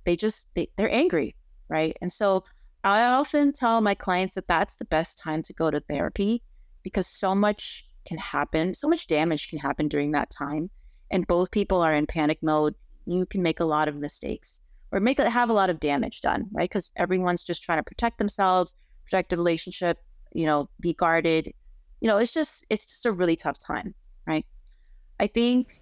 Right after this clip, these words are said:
when you get to a more stable place, right, the next phase or cycle, the next phase that you go into is, and that's if the person, the cheater, has been honest, has been empathetic,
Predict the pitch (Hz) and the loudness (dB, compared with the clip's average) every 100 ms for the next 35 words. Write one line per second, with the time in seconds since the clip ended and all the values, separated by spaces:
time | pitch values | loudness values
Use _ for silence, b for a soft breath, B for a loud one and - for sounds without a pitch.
0 | _ - 202 196 190 196 196 190 185 - | _ -4 0 2 2 2 2 2 2 0
1 | - 202 180 160 151 - - 151 151 170 | -2 -2 0 0 0 -2 0 0 2 2
2 | 196 233 233 247 240 403 - - - 190 | 2 2 0 0 2 0 -4 -12 -2 -2
3 | 190 185 170 160 - - - 175 165 170 | 0 0 0 -2 -4 -18 -6 0 2 2
4 | 180 175 143 - 180 - 156 160 160 156 | 2 0 -4 -4 -4 -2 0 2 2 0
5 | 151 - - 156 151 147 - 151 - - | -4 -6 -4 0 0 0 0 -2 -2 -20
6 | - - 180 180 165 156 - 180 190 202 | -20 -10 -4 0 0 0 -2 0 2 2
7 | 160 - - - - - 202 220 262 330 | 0 -4 -14 -20 -20 -6 0 2 2 0
8 | - - 196 208 - - - - - - | -4 -2 0 0 -4 -20 -20 -20 -20 -20
9 | - - 151 - - 175 - 196 175 165 | -20 -6 -6 -4 -2 -2 -2 -2 -2 -2
10 | - 180 165 170 180 151 143 156 - 160 | -2 -2 0 0 0 -2 -2 -4 0 0
11 | 151 156 - - - _ - - - - | 2 0 -4 -12 -20 _ -20 -20 -20 -20
12 | - - 160 - 160 165 180 - 156 160 | -20 -4 -2 0 0 0 -2 0 2 2
13 | 156 | 0